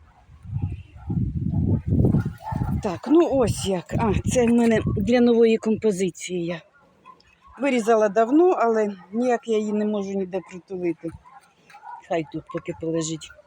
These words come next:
О, оце не показала. Оце в мене така ще комп-, е, ця є. Витвір мій, хай тут полежить.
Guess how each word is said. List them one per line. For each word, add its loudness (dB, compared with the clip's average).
О, -2
оце -4
не 0
показала. -6
Оце -6
в 0
мене -2
така -6
ще -8
комп-, -10
е, -6
ця -2
є. -2
Витвір 0
мій, 0
хай 0
тут -4
полежить. -2